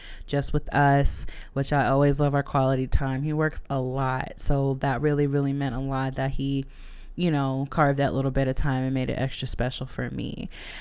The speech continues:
So that was great. That was, like, the weekend before Valentine's Day. I got him, like, a little something, like a card and a gift.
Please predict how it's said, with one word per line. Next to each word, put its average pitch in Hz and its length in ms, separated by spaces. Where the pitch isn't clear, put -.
So 139 680
that 151 360
was 170 200
great. 143 500
That 147 220
was, 156 240
like, 143 240
the 143 100
weekend 139 480
before 185 420
Valentine's 170 840
Day. 147 480
I 147 160
got 147 220
him, 147 320
like, 139 160
a 143 40
little 143 280
something, 135 500
like 135 160
a 135 60
card 135 400
and 139 120
a 135 60
gift. 135 480